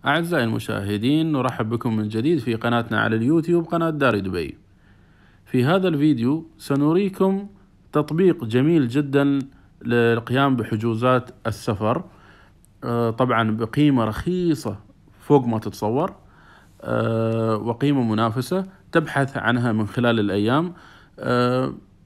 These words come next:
طبعا سوف تقوم بمقارنة الأسعار من يوم إلى آخر. أنا براويكم، آه، الطريقة على السريع. طبعا تقوم بالبحث في ال-، في الأبل ستور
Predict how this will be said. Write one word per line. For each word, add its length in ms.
طبعا 300
سوف 260
تقوم 300
بمقارنة 680
الأسعار 640
من 200
يوم 380
إلى 280
آخر. 540
أنا 180
براويكم، 800
آه، 460
الطريقة 400
على 140
السريع. 360
طبعا 220
تقوم 320
بالبحث 520
في 160
ال-، 560
في 120
الأبل 360
ستور 380